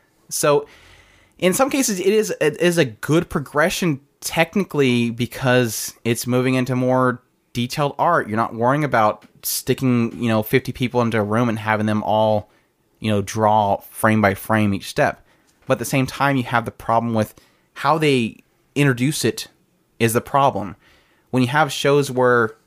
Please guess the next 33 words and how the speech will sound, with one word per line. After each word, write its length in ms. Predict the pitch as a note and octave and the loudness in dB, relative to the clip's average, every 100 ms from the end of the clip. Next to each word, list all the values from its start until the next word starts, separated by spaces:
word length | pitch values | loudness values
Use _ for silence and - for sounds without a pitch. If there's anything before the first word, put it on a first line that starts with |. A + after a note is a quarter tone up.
| _ _ | _ _
the 120 | A#2 | -6
C 240 | A#2 - C3+ | -4 -2 -2
G 160 | C3+ | -2
looks 340 | A#2 A#2+ - - | -2 -2 -4 -2
robotic, 800 | A2 A2 G#2+ C3 C3 A#2 - - _ _ _ _ | 0 2 2 2 2 0 -4 -20 _ _ _ _
like, 220 | A2+ A#2 - | -2 -2 -6
e-, 100 | - | -14
even, 240 | - C4+ C4+ | -2 -2 0
even 180 | A#3 G3+ | 2 0
shows 320 | - D#3+ D#3 | 2 0 2
where 240 | C#3 B2+ | 2 2
everything 340 | C3 C3+ D3 A2+ | 2 0 0 0
looks 200 | B2+ - | -2 -4
two 160 | - | -2
D, 340 | A2+ A#2 E3+ - _ _ _ _ _ _ _ - | 2 2 0 -6 _ _ _ _ _ _ _ -20
you'll 320 | - A#2+ E3+ | -10 0 2
notice 340 | F3+ E3 D#3+ - | 4 4 2 2
that 220 | C3+ - | 0 0
in 120 | B2 | -2
cases 360 | A#2+ C3+ B2+ C3 | 0 0 0 0
where 120 | B2 | 0
there's 120 | A#2 | 0
a 40 | G#2 | 0
big 200 | A2+ - | -2 -4
crowd, 520 | - G#2+ A#2 C#3 D#3 _ _ _ _ _ _ - | 0 2 4 2 -2 _ _ _ _ _ _ -10
they're 240 | B2 A#2+ | -2 0
C 180 | G#2+ G#2+ | -2 -8
G 200 | F#2+ - _ _ | -10 -16 _ _
because 340 | A2 - A2+ G#2+ | -8 0 0 2
they 120 | A2+ | 2
look 240 | G#2 A2 | 0 0
like 220 | G#2+ G2 | -2 -2
robots 560 | A2+ A2+ G2 F2+ - | 0 0 2 0 -2